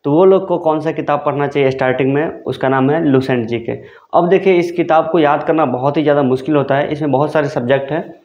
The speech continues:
सभी के सभी, जैसे basic जीके, history, geography, economics, political science,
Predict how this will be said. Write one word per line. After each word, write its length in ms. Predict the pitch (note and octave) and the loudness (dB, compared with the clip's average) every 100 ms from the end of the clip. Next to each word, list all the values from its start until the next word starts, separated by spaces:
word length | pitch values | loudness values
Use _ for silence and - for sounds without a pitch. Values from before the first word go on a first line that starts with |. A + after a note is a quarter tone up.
| _ - _ | _ -20 _
सभी 220 | F#3 F#3 | 0 4
के 100 | G#3 | 4
सभी, 260 | F3+ F3+ G#3+ - - - _ _ _ - | 4 4 2 0 -8 -20 _ _ _ -16
जैसे 460 | - C3 C#3+ D3+ | -10 -2 0 0
basic 360 | C#3+ D#3+ D#3+ F3+ | 2 2 2 2
जीके, 320 | D3+ D#3 D#3 | 2 2 4
history, 320 | D3+ D3 D#3+ | 4 2 0
geography, 400 | C#3+ C#3+ C#3+ D3 | 2 4 4 2
economics, 460 | D3 D3 C#3+ D3 D3 | 0 2 2 2 0
political 420 | D3 C#3 C#3+ D3+ | 0 2 2 2
science, 380 | D3 C#3+ D3 D3 | 0 0 -2 -4